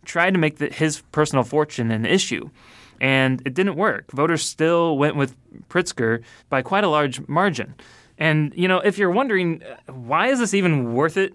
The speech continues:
for them? You know, keep in mind that these two guys, Rauner and Pritzker,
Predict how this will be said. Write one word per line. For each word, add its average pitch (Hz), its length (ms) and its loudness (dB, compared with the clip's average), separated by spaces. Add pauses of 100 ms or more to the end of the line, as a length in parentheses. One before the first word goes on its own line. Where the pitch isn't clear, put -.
for - 140 -2
them? 196 300 0 (560)
You 180 120 2
know, 180 140 2
keep 214 220 0
in 202 40 2
mind 180 260 2
that 147 120 2 (480)
these 175 260 -2
two 208 180 0
guys, 143 360 2
Rauner 151 480 2
and 143 100 -2
Pritzker, 135 600 0